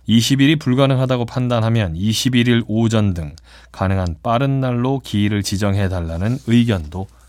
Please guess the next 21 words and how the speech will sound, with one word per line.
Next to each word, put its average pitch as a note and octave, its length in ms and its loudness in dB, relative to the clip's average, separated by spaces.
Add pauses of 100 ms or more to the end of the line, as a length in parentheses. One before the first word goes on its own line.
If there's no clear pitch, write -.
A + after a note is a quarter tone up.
(100)
전달했습니다. F#2 1300 -4 (3750)
검찰이 D3 400 8
내일 D#3 240 8
윤석열 D#3 400 10
대통령 D3 460 6
부부의 C#3+ 320 6
공천 C3 480 6
개입 C3 240 6
의혹에 A#2 400 6
대한 G#2 340 4
중간 A#2 500 4
수사 A2 280 2
결과를 F#2+ 500 2
발표합니다. E2 640 -4 (840)
창원지검 D3 680 6
수사팀은 C3+ 760 2
윤 B2 180 4
대통령 C3 540 2
부부가 A2 640 -2
명태균 B2 720 2
씨로부터 A2+ 640 0